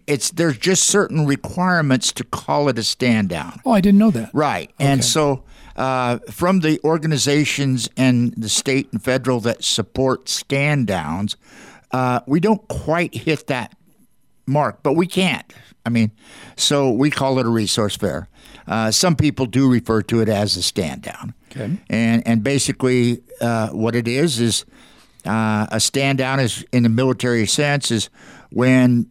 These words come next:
Speaker 1: you've done the mission, you've done the job. Okay, let's stand down,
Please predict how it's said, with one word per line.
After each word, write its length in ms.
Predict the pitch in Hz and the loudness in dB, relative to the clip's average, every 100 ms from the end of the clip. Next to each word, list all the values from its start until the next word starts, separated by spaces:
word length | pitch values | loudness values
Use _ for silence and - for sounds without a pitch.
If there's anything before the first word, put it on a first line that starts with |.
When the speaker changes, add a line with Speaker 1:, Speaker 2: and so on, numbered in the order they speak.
| - | -2
Speaker 1:
you've 300 | 123 120 90 | 2 2 0
done 420 | 131 160 151 131 - | -2 0 0 -2 -4
the 100 | 131 | -2
mission, 560 | 135 127 131 131 135 123 | 0 0 -2 -2 -4 -8
you've 160 | 95 | -8
done 200 | 90 139 | -2 0
the 80 | 151 | 0
job. 480 | 120 131 123 113 110 _ - - - | 0 0 0 -2 -4 _ -20 -20 -6
Okay, 300 | 135 - 110 | -4 -2 -2
let's 220 | 120 143 | -2 0
stand 480 | - - 127 160 196 | -2 0 0 4 2
down, 420 | 143 120 117 113 | 2 0 0 -2